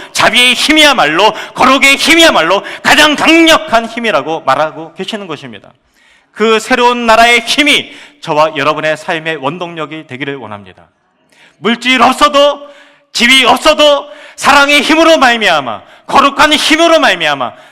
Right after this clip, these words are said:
세상, 새로운 나라를 창조해 나가는 하나님의 거룩한 백성 되시기를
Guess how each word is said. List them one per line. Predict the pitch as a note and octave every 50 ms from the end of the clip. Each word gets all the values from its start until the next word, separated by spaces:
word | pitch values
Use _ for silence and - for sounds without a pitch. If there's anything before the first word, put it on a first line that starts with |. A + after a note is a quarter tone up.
| _
세상, | - - - G#3 G3+ A3 G#3+ G3+ F3+
새로운 | - B3 B3+ B3+ B3+ B3 A#3 G#3+
나라를 | F#3 E3 D3+ D3 C#3+ D3 C#3+ A#2+ - - _ _
창조해 | - - A3+ A3 G#3+ A3 G#3 G#3
나가는 | F#3 D3 B2+ A2 A#2+ A#2+ B2+ B2+ C3 - _ _
하나님의 | _ - - G#3+ G#3+ G3+ F#3+ E3+ D#3 E3+ E3+ E3
거룩한 | C#3 C3+ C#3 C3+ _ D3 C#3+ D3 C#3 _ _ _ _
백성 | - B2 - - D3 C#3 C#3
되시기를 | B2+ A2+ - - A#2+ A2 A2+ A#2+ A2+ A2